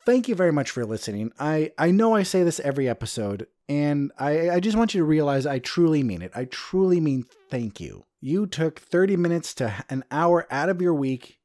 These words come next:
to listen to me talk, to listen to my opinions on movies, and you come back week after week. So thank you for that.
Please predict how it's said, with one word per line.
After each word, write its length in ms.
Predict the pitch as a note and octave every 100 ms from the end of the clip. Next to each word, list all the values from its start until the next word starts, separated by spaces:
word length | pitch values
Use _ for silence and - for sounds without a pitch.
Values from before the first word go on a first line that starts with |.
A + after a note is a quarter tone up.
| _ _ _
to 200 | - C3
listen 420 | A2+ D#3 F3+ F3 D3+
to 100 | A#2+
me 240 | C3+ F3+
talk, 500 | F3 - B2+ B2 - -
to 80 | C#3
listen 240 | C#3+ D3+
to 100 | C#3
my 180 | C3+ C#3
opinions 720 | C3+ - - A3+ A3 E3+ D3
on 240 | B2+ B2+ B2
movies, 680 | F3 G#3 C3+ G2 F#2 - _ _
and 480 | D3+ E3+ E3 D#3+ D3+ - -
you 180 | C3 C3+
come 260 | - F3
back 220 | D#3+ D#3
week 220 | C#3 C#3 C#3+
after 280 | B2+ C3+
week. 220 | A2+ F2 -
So 160 | - C3
thank 360 | - F3+ -
you 100 | D3+
for 140 | - G#2
that. 300 | F#2 D2+